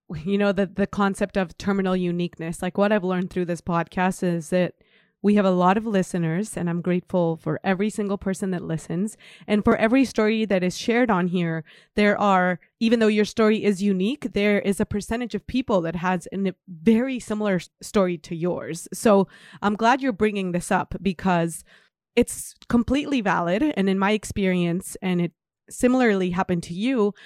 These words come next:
I wasn't just struggling with alcohol. I also struggled with an eating disorder. So when I decided to find a sober community, a part of me was even wondering, is my struggle with alcohol really that bad to where I fit in with these people? You know, and I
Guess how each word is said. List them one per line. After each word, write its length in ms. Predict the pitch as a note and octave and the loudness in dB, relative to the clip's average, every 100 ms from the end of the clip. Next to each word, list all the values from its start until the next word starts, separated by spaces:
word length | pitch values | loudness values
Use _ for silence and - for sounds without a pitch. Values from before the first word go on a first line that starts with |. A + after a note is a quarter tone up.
| - - | -8 0
I 100 | G3 | 4
wasn't 340 | G#3+ A#3 G#3+ | 4 2 2
just 200 | G#3+ - | 2 2
struggling 520 | - F#3+ F#3 F3+ F3 | 2 2 4 0 0
with 140 | E3 - | -2 2
alcohol. 540 | G#3+ G#3+ A3 G#3 G#3 | 4 4 2 2 2
I 140 | F#3 | 2
also 300 | E3+ E3+ F#3 | 0 -2 -2
struggled 380 | F3 - F3 E3+ | -4 -2 -2 -2
with 180 | E3 E3+ | -4 -4
an 140 | F3 | -6
eating 300 | - A3+ A#3+ | -4 -4 -2
disorder. 420 | A3 A3 A3+ G3+ G3 | 0 2 2 2 0
So 180 | - | 0
when 160 | F3 F3 | -4 -2
I 360 | F#3+ A#3 B3 - _ _ _ _ - | 0 0 0 -4 _ _ _ _ -4
decided 360 | G#3 G#3 F#3+ - | 0 2 0 0
to 120 | F#3+ | -6
find 420 | - G3 G3 F#3+ | 0 0 2 0
a 80 | - | -2
sober 340 | - G3 F3 F3 | -2 0 0 -2
community, 580 | - F3 G#3 B3+ F#3+ | -2 -2 -2 -2 -2
a 60 | E3+ | -4
part 260 | - F3 F#3 | 0 0 2
of 80 | |
me 160 | F#3 F3+ | 0 0
was 180 | F3 F3 | 0 -2
even 240 | F3 E3+ | -2 0
wondering, 600 | D#3+ E3+ E3 F3 E3 D#3+ _ _ _ _ _ _ | 0 0 0 -2 -2 -6 _ _ _ _ _ _
is 220 | A3+ A#3+ D4+ | 2 2 2
my 160 | D#4+ | -2
struggle 420 | D4+ B3 G#3+ G#3+ | -2 2 2 2
with 140 | G#3 G3 | 0 2
alcohol 800 | F3+ - F#3 F#3 F3+ E3+ E3 - | 0 0 -2 2 2 2 -2 -8
really 360 | F3 F#3+ F#3 F3+ | 2 2 4 2
that 280 | F3+ E3 - | 0 -2 -2
bad 420 | F#3+ D#3 D#3+ F#3 | 0 2 0 -4
to 140 | - F#3+ | -6 0
where 240 | F3 E3 | 0 0
I 120 | F3 E3 | -2 -2
fit 240 | - F3+ | -4 -4
in 300 | F3 E3 D#3+ | -2 -4 -8
with 200 | F3 F3+ | -6 -4
these 240 | - E3+ - | -4 -6 -6
people? 460 | - E3 - A#2 E3+ | -10 -10 -8 -8 -4
You 140 | F3+ | 0
know, 120 | F#3+ | 2
and 100 | F#3+ | 2
I 180 | F3+ | 0